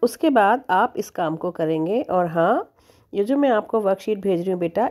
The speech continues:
इसका आपको प्रिंट आउट निकाल के इसे सॉल्व करके अपनी कॉपी पर लगाना है। तो चलिए समझते हैं, इनको आप किस नाम से पुकारेंगे।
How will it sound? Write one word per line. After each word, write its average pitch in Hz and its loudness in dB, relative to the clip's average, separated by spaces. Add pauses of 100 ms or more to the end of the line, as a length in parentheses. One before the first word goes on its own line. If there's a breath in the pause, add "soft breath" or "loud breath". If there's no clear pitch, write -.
इसका 208 0
आपको 190 -2
प्रिंट 202 -4
आउट 226 2
निकाल 160 -2
के 269 -2 (560 soft breath)
इसे 262 0
सॉल्व 180 2
करके 180 -2
अपनी - -2
कॉपी 160 -2
पर 254 0
लगाना 151 -4
है। 156 -18 (800 soft breath)
तो 170 2
चलिए 170 0
समझते 185 0
हैं, 240 0
इनको 226 0
आप 208 2
किस 294 -4
नाम 165 -2
से 254 -4
पुकारेंगे। 156 -2